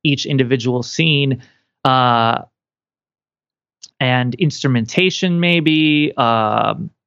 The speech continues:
and, and that's called a spotting session. Uh, it has many forms, you know, you might do it, you know, you might watch the film and do it over the phone, or you might sit there in the same room and do it. Um, but,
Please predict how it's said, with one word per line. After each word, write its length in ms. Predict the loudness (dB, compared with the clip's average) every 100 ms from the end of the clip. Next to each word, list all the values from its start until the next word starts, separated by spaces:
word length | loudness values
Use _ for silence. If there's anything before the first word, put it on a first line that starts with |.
| _ _ -2
and, 300 | 0 0 0
and 140 | 0
that's 180 | 0 -2
called 180 | -4 -2
a 60 |
spotting 380 | -4 -2 -2 -2
session. 460 | -4 -6 -4 -8 -10 _ _ _ -2
Uh, 540 | 0 0 0 -2 -4 -10 _ _
it 100 | -6
has 280 | -2 -2 0
many 240 | -2 -2
forms, 600 | -4 -4 -4 -4 -6 -6
you 80 | -4
know, 200 | -2 -2
you 140 | -2 -2
might 200 | -2 -2
do 160 | 0
it, 180 | 0 -2
you 180 | -4 -2
know, 100 | 0
you 160 | 0 0
might 220 | 0 0
watch 260 | -2 -2 -4
the 80 |
film 300 | -4 -2 0
and 80 | -2
do 160 | -2 0
it 60 |
over 160 | 0 0
the 80 | -2
phone, 420 | -2 0 0 0
or 140 | 0
you 120 | 0 0
might 260 | 0 -2
sit 220 | -4 -4
there 120 | 0 0
in 100 | 0
the 60 |
same 260 | 0 0 0
room 200 | 0 0
and 100 | 0
do 120 | 0
it. 140 | 0 -4 -20 -20 -6 0
Um, 600 | 2 4 2 0 -6 -10 _ _
but, 380 | -2 0 0 -4